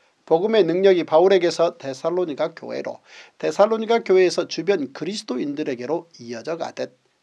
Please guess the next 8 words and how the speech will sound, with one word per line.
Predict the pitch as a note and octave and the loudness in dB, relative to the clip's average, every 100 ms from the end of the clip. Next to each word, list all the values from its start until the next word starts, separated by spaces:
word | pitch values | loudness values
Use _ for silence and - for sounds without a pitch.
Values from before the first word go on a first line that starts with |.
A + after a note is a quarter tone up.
| - | -14
복음과 | C3 C3+ C3 A#2 | -10 -8 -8 -10
함께 | B2+ C3 | -10 -10
당하는 | C3+ C3+ C3 A#2 | -8 -8 -8 -12
고난도 | - D3 D#3+ D#3 E3 F3+ - _ _ | -4 2 2 4 2 0 -4 _ _
바울에게서 | - D3 C#3+ B2 A#2+ - E3+ | -4 -4 -4 -8 -8 -6 -6
빌립보로, | E3 D3+ F3 F3 B2+ A#2 A#2 _ | -8 -6 -4 -6 -10 -14 -18 _
빌립보에서 | D#3+ F#3 G#3 F#3 E3 E3 F3 | -12 -10 -6 -4 -4 -4 -8
데살로니가로 | - D3 - G3+ G#3+ G#3 G3 C3+ D3+ F#3 | -10 -10 -4 -2 -2 -4 -2 -2 -2 -4